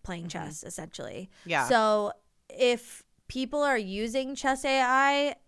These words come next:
Speaker 1: like, it's pretty easy to tell
Speaker 2: Yeah.
Speaker 1: because there's, they're making moves and they're responding to things that, like, a normal human, like, the amount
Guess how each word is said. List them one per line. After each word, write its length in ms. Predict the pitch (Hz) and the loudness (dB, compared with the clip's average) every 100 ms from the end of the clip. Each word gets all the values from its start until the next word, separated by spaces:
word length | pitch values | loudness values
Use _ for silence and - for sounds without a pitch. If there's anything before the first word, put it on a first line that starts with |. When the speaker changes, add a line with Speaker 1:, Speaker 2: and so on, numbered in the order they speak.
| _ _ | _ _
Speaker 1:
like, 280 | 226 226 190 | -2 0 0
it's 200 | 220 - | -6 -8
pretty 320 | - - 262 254 | -10 -8 -4 -4
easy 420 | 220 226 196 196 | -2 -4 -4 -8
to 120 | - | -8
tell 440 | - 180 107 127 - | -10 -10 -10 -12 -10
Speaker 2:
Yeah. 80 | 233 233 | -8 -6
Speaker 1:
because 640 | 226 214 202 196 190 - _ _ _ _ | 0 0 2 -2 -6 -14 _ _ _ _
there's, 500 | 220 220 214 208 196 _ - | -2 0 0 -2 -6 _ -6
they're 120 | 220 | -4
making 460 | 226 262 269 247 226 | -2 -4 -4 -4 -2
moves 480 | 226 226 220 220 - | 0 0 -2 -6 -10
and 220 | 214 202 202 | -6 -4 -4
they're 440 | 196 196 196 190 _ _ _ _ - | -2 -2 -2 -6 _ _ _ _ -6
responding 720 | 226 - 208 208 214 208 214 | -6 -2 0 0 0 -4 -6
to 140 | 220 | -8
things 480 | - 202 190 196 185 | -4 -2 -2 -4 -6
that, 140 | 196 | -4
like, 260 | 196 190 185 | -2 -4 -4
a 80 | 220 | -6
normal 460 | 220 220 208 208 208 | -4 -2 -2 -4 -6
human, 720 | 190 196 190 185 185 185 180 _ _ 196 - | -6 -8 -6 -6 -6 -8 -12 _ _ -16 -4
like, 280 | 226 196 208 | -4 -4 -2
the 200 | 214 - | -2 -2
amount 540 | 233 226 220 214 220 | -4 -4 -2 -2 -2